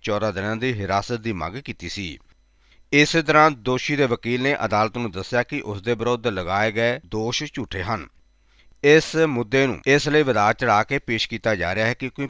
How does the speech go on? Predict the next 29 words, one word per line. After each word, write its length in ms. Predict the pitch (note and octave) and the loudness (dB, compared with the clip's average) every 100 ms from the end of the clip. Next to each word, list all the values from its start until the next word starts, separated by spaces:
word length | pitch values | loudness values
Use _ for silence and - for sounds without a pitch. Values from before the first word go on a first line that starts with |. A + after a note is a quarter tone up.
| - | -6
ਪੀੜਤ 360 | G#2+ A2+ A#2 | -2 -2 -2
ਇੱਕ 380 | C3+ - A#2 - | -4 -2 -4 -4
ਮਸ਼ਹੂਰ 540 | A2 G2+ G2+ F#2 A2+ | -6 -4 -6 -6 -8
ਹਸਤੀ 380 | G2+ F#2 - A2 | -6 -8 -8 -4
ਹੈ, 100 | A#2+ | -2
ਜਦੋਂ 280 | A2+ A2+ B2 | -2 -2 -2
ਕਿ 160 | - C#3+ | -4 -8
ਸਰਕਾਰੀ 540 | - A2+ G#2+ G#2+ A2 | -6 -8 -2 -2 -2
ਵਕੀਲ 340 | A2 G2+ G2+ | -4 -6 -6
ਦਾ 120 | G2 G2+ | -4 -4
ਕਹਿਣਾ 260 | F2+ G#2+ | -4 -4
ਹੈ 80 | A2 | -4
ਕਿ 160 | A#2 C3+ | -6 -10
ਦੋਸ਼ੀ 380 | G2+ G2 - | -8 -8 -6
ਜਾਣਦਾ 380 | G2 F2+ F2+ G#2 | -4 -4 -4 -6
ਸੀ 180 | G#2 A2+ | -6 -8
ਕਿ 240 | - A#2+ C3+ - | -8 -10 -10 -8
ਮਸ਼ਹੂਰ 640 | A2 A#2+ - A#2 A2+ B2 B2+ | -4 -2 -2 -4 -2 -2 -2
ਹਸਤੀਆਂ 480 | A2 G#2 A#2+ B2 B2 | -4 -6 -2 -2 -2
ਕਿਸ 200 | B2+ - | -6 -8
ਇਲਾਕੇ 480 | - G#2+ G#2 - A#2+ | -6 -2 -2 -2 -4
ਵਿੱਚ 320 | A2 - C3 - - | -4 -4 -8 -10 -6
ਰਹਿੰਦੀਆਂ 440 | G#2+ A#2 A#2+ A#2+ G#2 | 0 0 2 2 2
ਹਨ 220 | G#2+ G#2 - - - _ - - | -2 -6 -14 -20 -20 _ -8 2
ਅਤੇ 240 | C3 - D#3 - | 4 4 0 0
ਉੱਥੇ 360 | C#3+ - D3+ | -4 -2 0
ਸੁਰੱਖਿਆ 460 | D3 - G2+ - B2 - | -2 -2 -4 0 0 2
ਘੇਰਾ 220 | B2 F#2+ | 0 0
ਹੈ। 320 | G#2 G#2+ D2+ | 0 -2 -4